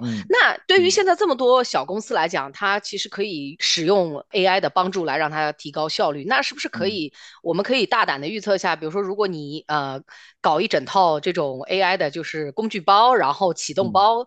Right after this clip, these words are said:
Speaker 2: 给这些小公司，
Speaker 1: 嗯。嗯。
Speaker 2: 然后教他们怎么熟练地运用这些工具，
Speaker 1: 嗯。
Speaker 2: 基本上就可以帮他提高效率，这是不是一个新的，呃，
Speaker 1: 那，
Speaker 2: 创业机会呢？
Speaker 1: 对啊，现在，现在应该有很多人做这个啊，这个，
Speaker 2: 嗯。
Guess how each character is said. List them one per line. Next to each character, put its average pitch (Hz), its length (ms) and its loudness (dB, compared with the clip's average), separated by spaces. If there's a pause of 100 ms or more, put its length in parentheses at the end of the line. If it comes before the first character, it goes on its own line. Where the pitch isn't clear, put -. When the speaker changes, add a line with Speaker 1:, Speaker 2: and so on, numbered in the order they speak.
(140)
Speaker 2:
给 170 120 -4
这 165 80 -6
些 240 160 -2
小 151 160 -2
公 202 160 -4
司， 240 340 -2
Speaker 1:
嗯。 254 40 0
嗯。 - 20 -20 (260)
Speaker 2:
然 160 100 -2
后 196 120 2
教 220 160 2
他 226 100 2
们 - 100 2
怎 - 80 -4
么 151 380 -4
熟 170 220 -2
练 247 120 6
地 202 80 0
运 208 100 0
用 202 100 0
这 202 40 -4
些 208 140 -2
工 247 160 -6
具， 247 120 -8
Speaker 1:
嗯。 - 20 -14
Speaker 2:
基 311 120 -6
本 175 140 0
上 196 160 -2
就 202 80 -2
可 202 140 -6
以 175 80 -2
帮 175 160 -2
他 185 120 -6
提 - 140 -10
高 185 160 0
效 202 180 0
率， 156 120 -6
这 294 120 -6 (120)
是 - 260 -12
不 - 60 -14
是 - 100 -10
一 - 20 -10
个 196 80 -4
新 214 200 -4
的， 156 260 4 (400)
呃， 151 320 2
Speaker 1:
那， 143 60 -8
Speaker 2:
创 175 240 4
业 180 100 0
机 175 160 -4
会 233 80 8
呢？ 208 60 6
Speaker 1:
对 196 60 4
啊， - 20 -2
现 208 100 2
在， 196 100 0
现 208 200 -2
在 190 80 -2
应 196 80 -4
该 196 80 0
有 185 80 2
很 117 100 -4
多 117 120 -6
人 120 60 -4
做 123 140 -2
这 107 180 -6
个 95 120 -8
啊， 87 200 -10 (120)
这 151 160 -4
个， 104 240 -4
Speaker 2:
嗯。 87 80 -14